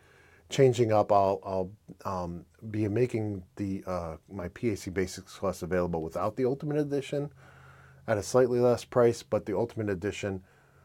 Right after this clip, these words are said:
will be kind of the premium package that we're offering. So if you, if you just wanted to get something really inexpensively, you could just get the older product and not get the newer product. But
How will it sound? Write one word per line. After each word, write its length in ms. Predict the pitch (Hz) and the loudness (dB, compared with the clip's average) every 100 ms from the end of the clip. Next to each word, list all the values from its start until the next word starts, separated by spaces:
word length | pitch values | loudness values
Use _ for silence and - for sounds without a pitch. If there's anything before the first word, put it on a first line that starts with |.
| _ 113 | _ -4
will 100 | 101 | 0
be 180 | 113 | -2
kind 240 | 98 113 104 | -2 0 0
of 60 | |
the 60 | 85 | -2
premium 500 | - 120 113 104 90 | -4 -2 0 -2 -4
package 440 | - 95 - - | -6 -8 -8 -8
that 100 | 85 | -6
we're 180 | 73 69 | -6 -4
offering. 380 | 76 - 65 85 | -6 -8 -12 -14
So 280 | - 92 85 | -8 -4 -4
if 120 | 85 | -2
you, 160 | 92 - _ - _ - | -4 -4 _ -20 _ -8
if 140 | 113 | -4
you 60 | 117 | -2
just 220 | 120 135 | -2 4
wanted 160 | 139 113 | 6 6
to 80 | 113 | 0
get 100 | - | -2
something 540 | 113 107 107 101 - | -4 -2 -4 -6 -10
really 400 | 113 110 127 127 | -6 4 6 6
inexpensively, 800 | 113 101 - 110 101 95 92 87 | 4 -2 -2 -2 -2 -6 -6 -6
you 100 | 85 | -6
could 140 | 104 85 | -6 -4
just 260 | 92 - | -6 -4
get 180 | 95 85 | -6 -4
the 120 | 90 | -2
older 220 | 80 80 | 0 -2
product 520 | 78 87 78 78 - - | -4 -2 -2 -2 -6 -10
and 340 | 98 87 80 80 | -6 -4 -4 -4
not 180 | 80 - | -6 -8
get 100 | - | -12
the 80 | 76 | -8
newer 200 | 73 65 | -8 -6
product. 380 | 76 69 78 - | -6 -6 -6 -6
But 160 | 80 | -6